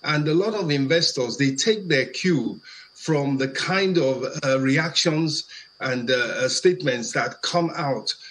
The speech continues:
from these types of gatherings. So as you've noticed, there have been very, very positive statements made about the progress, uh, uh, um, that has been made, given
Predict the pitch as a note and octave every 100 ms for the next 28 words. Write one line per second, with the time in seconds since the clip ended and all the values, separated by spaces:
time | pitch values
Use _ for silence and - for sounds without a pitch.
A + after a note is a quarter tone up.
0 | - - F3 C3 E3+ - D3 D3+ B2+ A2
1 | B2+ C#3+ C#3 B2+ A#2+ G#2 - - D3 C3+
2 | C#3+ F3 G#3 - B2 A#2 A2+ - - -
3 | D3+ C#3 D3 C3+ D#3+ G#3+ G3+ E3 F#3 E3+
4 | - - F3+ E3 E3+ - E3 - E3+ E3
5 | D#3 - D#3 B2 F#2+ - - - C3 C3+
6 | B2 - F3 E3 F3 E3 C#3 B2+ B2 C3
7 | A#2+ C3 A#2+ A2+ A2 - D3 - _ D3+
8 | C3+ C#3 C#3 C3+ D#3 E3 D#3 - - -
9 | - _ _ _ - E3 D3+ D#3 D3+ C3+